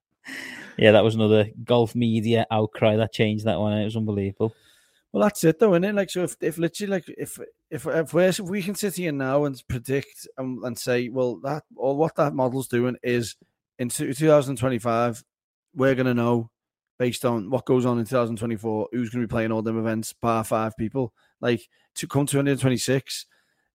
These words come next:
Speaker 2: i-, it's gonna get a bit stale, innit?
Speaker 1: Yeah.
Speaker 2: It's, there's no, like, there's no room for, like, new superstars to come through or, like, new chip in a chair people like you, like your Ben Curtis entering the Open and, and, and qualifying or someone winning and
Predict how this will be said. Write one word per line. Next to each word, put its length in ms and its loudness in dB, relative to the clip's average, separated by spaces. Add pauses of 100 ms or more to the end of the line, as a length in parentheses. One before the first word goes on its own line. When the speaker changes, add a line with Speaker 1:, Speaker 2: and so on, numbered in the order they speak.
(400)
Speaker 2:
i-, 40 -8
it's 340 -6
gonna 180 6
get 120 10
a 40 8
bit 100 4
stale, 380 2
innit? 260 0 (560)
Speaker 1:
Yeah. 200 0 (260)
Speaker 2:
It's, 140 -10
there's 200 2
no, 200 4
like, 340 4
there's 140 -4
no 100 4
room 340 2
for, 120 -6
like, 140 -2
new 420 0 (360)
superstars 720 -2
to 80 -8
come 220 -4
through 280 0
or, 140 4
like, 180 0
new 360 -2 (760)
chip 240 0
in 80 2
a 60 -2
chair 320 2
people 260 -2
like 220 0
you, 120 0
like 280 -4
your 100 0
Ben 260 -2
Curtis 420 0
entering 340 -4
the 80 0
Open 240 0
and, 160 -2
and, 220 -2
and 220 -6
qualifying 460 0
or 180 2
someone 340 0
winning 320 2
and 180 0